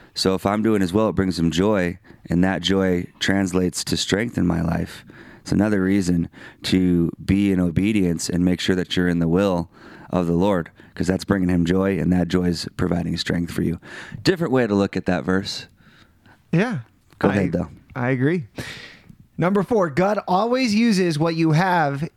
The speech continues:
Speaker 2: in who you are with. It's so natural to look at what we don't have,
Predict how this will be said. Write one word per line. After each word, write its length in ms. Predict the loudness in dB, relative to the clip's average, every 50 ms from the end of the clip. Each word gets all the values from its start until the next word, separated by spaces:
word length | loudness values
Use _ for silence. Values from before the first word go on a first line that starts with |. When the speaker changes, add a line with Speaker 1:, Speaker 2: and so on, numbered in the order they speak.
| _
Speaker 2:
in 200 | -2 -2 -2 0
who 180 | 0 2 2 2
you 300 | 4 2 2 2 2 0
are 220 | 0 0 0 0
with. 600 | -2 0 0 0 0 -2 -4 -6 -10 -20 -20 -20 -20 _ _ -20 -20 -20 -20 -20 -20 -20 -10 -2
It's 220 | -2 -2 0 0
so 460 | 0 0 2 2 2 0 -2 -4 -6 -4
natural 720 | -2 0 0 0 -2 -2 -4 -2 -2 0 0 0 -2 -4 -4 -4
to 120 | -2 -2
look 320 | -2 0 -2 -2 -2 0
at 260 | -2 0 0 -2 -2 -2
what 340 | 0 0 0 -2 -6 -12 _ _ _ _
we 200 | -4 -2 0 0
don't 520 | -2 -2 0 0 0 2 2 0 -2 -4 -4
have, 520 | -2 -2 -2 -2 -4 -6 -6 -8 -12 -16